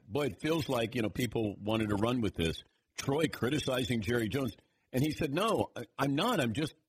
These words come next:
stating what, what, what it is, what the environment is there in Dallas." And you don't wanna go into that front office knowing that it's a puppet government, that Jerry is still, like, you're led to believe you're in charge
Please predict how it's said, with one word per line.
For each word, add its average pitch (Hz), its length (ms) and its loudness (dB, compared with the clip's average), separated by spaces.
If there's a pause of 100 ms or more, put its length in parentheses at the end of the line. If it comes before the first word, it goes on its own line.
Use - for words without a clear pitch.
(120)
stating 160 840 0 (260)
what, 143 260 -2 (300)
what, 143 340 -6
what 151 160 2
it 180 100 0
is, 220 380 0
what 143 140 -2
the 185 80 -2
environment 175 480 2
is 277 180 -2
there 90 240 0
in 76 80 -2
Dallas." 73 400 -2 (1300)
And 156 200 0
you 175 100 0
don't 226 280 0
wanna 196 160 2
go 131 200 2
into 120 180 2
that 113 240 0
front 113 200 0
office 113 440 0
knowing 151 460 0
that 143 140 2
it's 160 140 -4
a 190 60 -2
puppet 175 420 -2
government, 202 520 -2 (580)
that 156 120 0
Jerry 190 420 0
is 175 160 0
still, 196 320 0 (680)
like, 175 180 0
you're 208 140 2
led 214 340 0
to 226 80 2
believe 156 600 2
you're 117 180 4
in 107 80 2
charge 95 500 -2